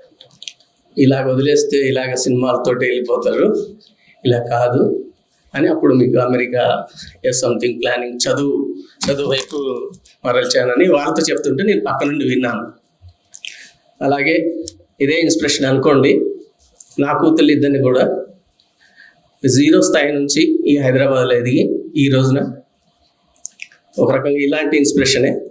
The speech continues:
పెద్ద కూతుర్ని ప్యారిస్లో ఎంఎస్ చేపిస్తున్నాను ఇప్పుడు, చిన్న కూతురు లండన్లో డిగ్రీ కంప్లీట్ చేసి మళ్ళీ ఇప్పుడు ఎంఎస్ చేయబోతుంది.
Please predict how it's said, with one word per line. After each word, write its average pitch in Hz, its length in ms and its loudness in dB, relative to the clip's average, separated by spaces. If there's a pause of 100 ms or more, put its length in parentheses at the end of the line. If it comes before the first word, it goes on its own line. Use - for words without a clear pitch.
(920)
పెద్ద 143 200 2
కూతుర్ని 135 560 2 (760)
ప్యారిస్లో 131 760 0 (220)
ఎంఎస్ 135 360 2
చేపిస్తున్నాను 120 500 0
ఇప్పుడు, - 420 0 (1080)
చిన్న 139 200 4
కూతురు 135 560 0 (500)
లండన్లో 135 680 2 (880)
డిగ్రీ 139 280 2
కంప్లీట్ 131 420 0
చేసి - 420 2 (160)
మళ్ళీ 143 200 2
ఇప్పుడు 151 400 2
ఎంఎస్ 135 340 0
చేయబోతుంది. 120 680 -2